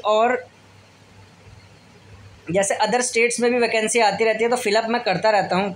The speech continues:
मान लो किसी दिल्ली के कहीं select हो गया, ठीक है, कहीं भी हो गया, किसी generation company में select हो गया, किसी में भी, तो मैं आपको ज़रूर दिखाऊंगा, ठीक है। बस एक चीज़ है यार, distribution में अगर select हुआ ना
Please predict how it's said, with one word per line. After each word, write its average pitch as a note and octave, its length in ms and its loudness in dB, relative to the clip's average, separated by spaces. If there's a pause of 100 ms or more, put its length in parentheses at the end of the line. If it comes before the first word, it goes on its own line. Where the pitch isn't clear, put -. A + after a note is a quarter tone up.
मान F#3 220 0
लो A3 100 2
किसी G#3 220 -6
दिल्ली F3+ 400 2
के A3 120 0
कहीं G#3 260 -2
select F3+ 380 -2
हो F#3 120 2
गया, F3+ 300 2
ठीक F3+ 220 -4
है, A3 100 0
कहीं G3 380 0
भी F#3+ 220 0 (440)
हो E3+ 140 0
गया, F3+ 180 0
किसी F3+ 240 -4
generation G3 540 0
company G#3+ 340 -2
में G#3+ 120 -2
select F#3 340 -2
हो F3+ 120 0
गया, F3 180 0 (120)
किसी F3 460 -2 (160)
में D3 200 -6
भी, C#3 120 -12 (1120)
तो A#3+ 340 0 (160)
मैं G3+ 160 0
आपको A#3 440 0
ज़रूर F3+ 320 2
दिखाऊंगा, D#3 440 -2
ठीक A3 180 -4
है। B3 180 2
बस B3+ 320 0
एक C#4 220 0
चीज़ A#3+ 240 0
है E3 80 2
यार, D#3 240 0
distribution D4 680 0
में C#4+ 160 2
अगर C#4 220 4
select A#3 360 0
हुआ D#3 200 0
ना E3+ 160 0